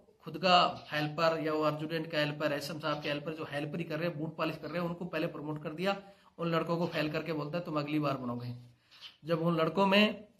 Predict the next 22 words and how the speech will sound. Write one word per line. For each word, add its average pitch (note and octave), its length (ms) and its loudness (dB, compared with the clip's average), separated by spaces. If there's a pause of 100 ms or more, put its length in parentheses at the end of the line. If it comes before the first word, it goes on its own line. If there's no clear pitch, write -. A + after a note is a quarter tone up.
(580)
शुरू E3 260 -4
में F#3+ 160 4
चार D#3+ 260 4
लड़कों E3+ 260 2
ने F#3 120 4
कहा D3+ 200 6
कि, E3+ 200 0
"सर, D#3+ 180 0
हमें D3+ 320 -2 (1080)
किस E3+ 180 -6
वजह F3 180 0
से F#3 140 -4
fail D#3+ 240 -2
किया E3 160 -2
गया, E3 200 2
हमें D3+ 180 -2
बताया D#3 280 0
जाए," F3+ 440 2 (320)
तो D#3 100 -4
बोला, E3 160 2
"ठीक E3 300 0
है।" G#3 400 0